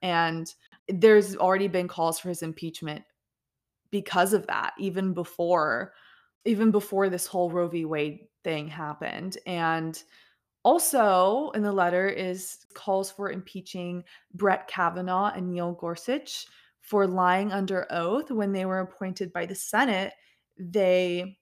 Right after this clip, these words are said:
promised that they would not overturn Roe v. Wade and that they re-, recognized that it was an established precedent and that it was the law of the land. So they clearly violated that.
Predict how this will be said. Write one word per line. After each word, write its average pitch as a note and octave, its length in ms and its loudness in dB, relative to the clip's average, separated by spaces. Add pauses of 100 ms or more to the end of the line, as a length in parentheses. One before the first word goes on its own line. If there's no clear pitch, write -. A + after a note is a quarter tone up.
(240)
promised G3 680 -4
that F3 280 0
they F3 300 0
would F#3 320 -2
not F3 360 0
overturn F3+ 680 -6
Roe G#3 200 -2
v. B3+ 180 -6
Wade C4 380 -4
and F#3 180 -4
that F3 180 -4
they F3 300 0
re-, F3 260 -6 (240)
recognized G3 840 0
that F#3 120 -2
it F#3 140 -4
was F3 340 0
an F3 120 -6
established G3+ 880 0 (400)
precedent A3+ 500 0
and F#3 140 -2
that F3 140 2
it - 100 -4
was F3 360 -2
the E3+ 140 -2
law E3 300 2
of E3 80 -6
the F3 100 -4
land. E3+ 480 -2 (500)
So F#3 560 4
they F#3 160 0
clearly F3 440 -4
violated F3+ 640 0
that. C#4 320 0